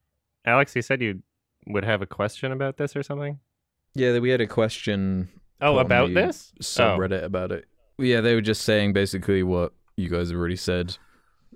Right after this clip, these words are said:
Speaker 2: In my opinion, this just seemed like he made a desperate attempt at kissing his ass for some exposure because he reacted so posi-, positively to PewDiePie's comments.
Speaker 1: Yeah.
Speaker 2: But was completely on the other side when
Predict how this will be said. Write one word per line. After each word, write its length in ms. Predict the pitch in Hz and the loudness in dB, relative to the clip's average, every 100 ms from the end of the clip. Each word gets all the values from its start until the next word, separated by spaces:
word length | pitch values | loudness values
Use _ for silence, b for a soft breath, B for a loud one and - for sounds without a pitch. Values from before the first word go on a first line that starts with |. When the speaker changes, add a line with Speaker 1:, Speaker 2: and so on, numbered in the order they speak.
| - | -6
Speaker 2:
In 120 | 98 | -2
my 180 | 95 92 | 0 -2
opinion, 500 | 87 95 92 90 90 | 0 -2 0 -2 -2
this 240 | 92 - - | -4 -6 -6
just 260 | - 92 | -4 -4
seemed 300 | - 98 90 | -2 -2 0
like 260 | 90 87 - | 0 -2 -4
he 160 | - | -4
made 240 | 90 90 87 | -2 -2 -2
a 60 | |
desperate 420 | 87 95 90 98 85 | -2 -4 -4 -4 -4
attempt 380 | - 90 73 | -4 -4 -4
at 100 | - | -8
kissing 400 | - 101 - 95 | -4 -4 -2 -4
his 160 | 90 90 | -2 -4
ass 300 | 78 90 90 | -4 -6 -6
for 100 | - | -8
some 240 | 92 92 | -6 -6
exposure 680 | 90 - - 87 90 87 90 - b b b _ | -6 -8 -4 -4 -4 -4 -6 -6 b b b _
because 200 | 92 92 | -6 -4
he 80 | 90 | 0
reacted 380 | 90 82 - 85 | 0 -2 -4 -4
so 180 | 87 | -4
posi-, 320 | 87 92 87 90 _ | -4 -4 -4 -6 _
positively 560 | - 92 90 87 87 85 | -6 -4 -4 -4 -4 -4
to 320 | - 92 92 98 _ _ | -4 -4 -6 -8 _ _
PewDiePie's 380 | 95 90 87 90 | -6 -4 -4 -6
comments. 560 | - 92 90 90 - b b _ | -6 -6 -6 -8 -12 b b _
Speaker 1:
Yeah. 400 | 147 147 160 147 | -4 0 2 2
Speaker 2:
But 100 | 131 | 0
was 120 | 90 | -2
completely 400 | - 90 95 73 | -6 -4 -4 -4
on 80 | 87 | -4
the 80 | 90 | -2
other 140 | 92 90 | -4 -4
side 440 | - 87 85 87 | -4 -4 -4 -6
when 340 | 87 85 92 | -6 -6 -6